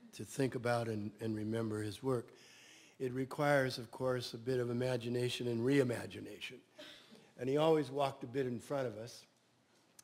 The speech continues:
and that was his style, plucking words as he walked, smiling a bit, and then perhaps resting his feet. Um, <laughs> he once pointed out the,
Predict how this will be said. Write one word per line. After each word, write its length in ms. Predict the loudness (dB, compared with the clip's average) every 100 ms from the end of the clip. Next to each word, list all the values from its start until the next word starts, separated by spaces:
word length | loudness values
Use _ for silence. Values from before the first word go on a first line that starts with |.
| -2
and 120 | 2
that 140 | 2
was 160 | 0 -4
his 160 | -6 -8
style, 640 | 2 8 8 8 4 -2 -12 -20 -20 -20 _ 2
plucking 400 | 2 4 2 4
words 280 | 4 2
as 120 | -4 -8
he 80 |
walked, 400 | -4 -2 -2 -4
smiling 480 | -10 -4 -2 -2 -2
a 40 | -4
bit, 220 | -6 -6
and 80 | -6
then 160 | -6
perhaps 420 | -6 -6 -6 -8 -10
resting 360 | -10 -8 -12
his 120 | -12 -12
feet. 300 | -12 -12 -14 _ _ _ _ -20 -20 -20 -16 -2
Um, 520 | 2 6 6 4 2 4
<laughs> 140 | 2 2 -8 -12 -8 -2
he 80 |
once 240 | 4 4 2
pointed 380 | 0 2 4 2
out 320 | 2 -2 -8
the, 220 | -6 -8